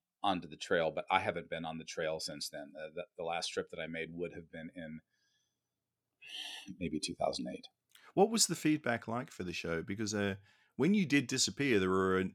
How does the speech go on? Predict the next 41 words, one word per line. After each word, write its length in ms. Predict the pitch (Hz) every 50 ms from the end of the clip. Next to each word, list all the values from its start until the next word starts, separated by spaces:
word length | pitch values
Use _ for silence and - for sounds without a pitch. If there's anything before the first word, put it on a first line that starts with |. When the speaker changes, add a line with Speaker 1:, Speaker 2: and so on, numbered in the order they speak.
| - - -
Speaker 2:
uh, 260 | 95 98 95 90 82 71 - - - _ _ _
you 120 | - 113
know, 120 | 98 90 90
rumors 460 | 87 92 107 123 123 113 101 - -
of 80 | 95 95
your 180 | 95 92 90
death 280 | 85 - 92 95 95 -
were 60 | -
seriously 440 | - - 110 104 95 92 - - 85
Speaker 1:
<laughs> 40 | 92
Speaker 2:
exaggerated. 720 | - - - - 101 98 95 98 98 92 82 80 80 -
Speaker 1:
Oh, 80 | 175 - -
no. 160 | 220 196 156 - -
Speaker 2:
I 20 |
mean, 140 | 139 139 139
it 80 | -
wasn't 360 | 156 170 190 185 190 170 139 - -
really 380 | 104 104 113 135 135 113 107
your 100 | 101 95 90
death. 300 | 87 135 139 127 110 113
It 80 | -
was 160 | - 92 - -
like, 240 | 98 95 90 - - - - -
"He's 240 | _ 82 90 85 85
off 340 | 85 92 90 - - - - _ _ _ _ _ -
hiking 480 | - 82 101 110 - 143 143 147 151
the 200 | 156 160 165 175
Appalachian 500 | 180 175 220 202 214 233 233 - 285 277
Trail." 500 | - 277 302 311 320 302 285 254 214 190
You 100 | 143 117
know, 500 | 110 104 104 101 98 80 - 82 82 82 - - - - -
we 100 | 127 147
live 140 | 175 190 180
in 80 | 180
a 60 | 151 131
world 260 | 139 143 139 127 120
of 80 | 110
conspiracy 580 | - 127 104 - - - 147 131 123 - - 107
theories 460 | 98 - 123 110 104 101 98 90 101
now, 300 | 113 131 127 113 98 90
but 220 | 82 95 90 90